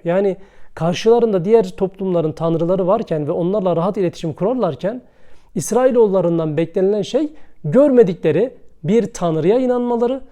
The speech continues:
ve görmedikleri bir tanrının göndermiş olduğu nebiler aracılığıyla, işte hatta bir hakimler dönemi olacak, o nebiler ve hakimler dönemi aracılığıyla anlatılan şeylere inanmalarını bekliyorlar. Bu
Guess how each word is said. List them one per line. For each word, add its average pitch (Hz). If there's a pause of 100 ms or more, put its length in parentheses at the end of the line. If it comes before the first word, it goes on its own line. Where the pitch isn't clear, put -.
(280)
ve 143
görmedikleri 196
bir 233
tanrının 196 (220)
göndermiş 190
olduğu 170
nebiler 196
aracılığıyla, 185 (340)
işte -
hatta 156
bir 160
hakimler 160
dönemi 143
olacak, 131 (360)
o 226
nebiler 190
ve 196
hakimler 180
dönemi 190
aracılığıyla 214
anlatılan 190
şeylere 196
inanmalarını 180
bekliyorlar. 143
Bu 302